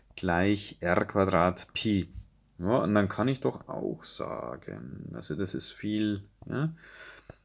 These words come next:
Also Mantelfläche zu A Kreis, ja, wie sechsundfünfzig zu dem Ganzen habe ich das ausgerechnet. Ja, zweihunderteinundfünfzig war das, der, der Umfang, das sind hier,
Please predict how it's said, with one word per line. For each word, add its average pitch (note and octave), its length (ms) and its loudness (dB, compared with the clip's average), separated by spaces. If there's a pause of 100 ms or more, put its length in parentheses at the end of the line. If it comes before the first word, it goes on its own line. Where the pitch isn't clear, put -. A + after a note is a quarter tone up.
(260)
Also F#2+ 360 4 (360)
Mantelfläche D3 1400 4
zu - 520 0
A F2+ 260 6
Kreis, F#2+ 1160 0 (600)
ja, D#3 440 4
wie D3 480 2 (380)
sechsundfünfzig B2 1120 2
zu A#2 420 2 (480)
dem G2 180 2
Ganzen F#2+ 400 2
habe F#2+ 140 2
ich - 60 -4
das C2 160 -4
ausgerechnet. - 920 -6
Ja, F#2 180 6
zweihunderteinundfünfzig G2+ 1000 0
war E2+ 100 -2
das, - 400 -10
der, F2 140 -2 (180)
der E2 100 0
Umfang, F2+ 380 2
das D2+ 160 -4
sind F2+ 140 -6
hier, F#2+ 240 0